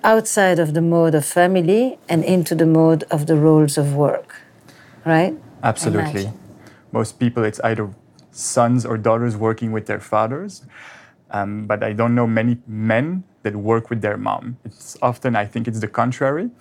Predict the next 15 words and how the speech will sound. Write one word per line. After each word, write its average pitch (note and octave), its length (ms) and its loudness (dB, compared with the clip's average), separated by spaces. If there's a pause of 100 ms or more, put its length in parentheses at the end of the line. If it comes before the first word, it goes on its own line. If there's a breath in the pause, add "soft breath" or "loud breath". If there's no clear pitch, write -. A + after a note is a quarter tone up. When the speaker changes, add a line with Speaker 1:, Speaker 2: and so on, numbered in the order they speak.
(500 loud breath)
Speaker 2:
I A#2 160 -2
might A#2+ 300 0
say A#2+ 180 0
that A2 140 0
I'm G#2+ 220 -2
a G#2 60 -4
mama's A2+ 480 0
boy, B2 380 0 (140)
always A2 300 -2
have G#2+ 320 -2
been, D3+ 280 -4 (680 soft breath)
but G#2 320 -4
in A#2 280 0
the, G2+ 460 0
um, F#2+ 340 -12